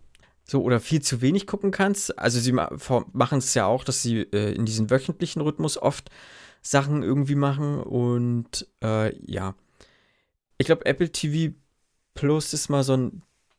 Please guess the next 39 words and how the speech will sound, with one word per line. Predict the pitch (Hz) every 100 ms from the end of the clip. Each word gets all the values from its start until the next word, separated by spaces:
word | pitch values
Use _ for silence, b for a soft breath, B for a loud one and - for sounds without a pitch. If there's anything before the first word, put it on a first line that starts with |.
| -
Dienst, | 151 180 196 185 - - _ _ _ _ _ _ _ _ _ -
auch | 135
wenn | 170
ihr | 165
keine | 143 139
Apple-Geräte | - - 151 143 143
habt, | 139 -
ihr | 131
könnt | 135 131
es | -
halt | 123 -
über, | 107 123 117 117 -
auch | 120 131
über | 123
einen | 117
Chromecast, | - 127 156 - 147 -
glaub | 131
ich, | 127
gibt's | 131 -
auch | - 127
irgendwie | 123 131
diese | 127 123 - -
Apple | - 139 127 127 _ _ -
T | 127
V | 127 131
Plus | 135 -
App | - 127 -
oder, | - 123 B B B B -
oder | 120 120
halt | 127
über | 131 127
einen |
Computer | 120 117 - 151 165 143
oder | 131 127
so, | 131
aber, | 117 117 113 B B B B _ -
äh, | 120 117
vielleicht | - 131 123
mal | 135 123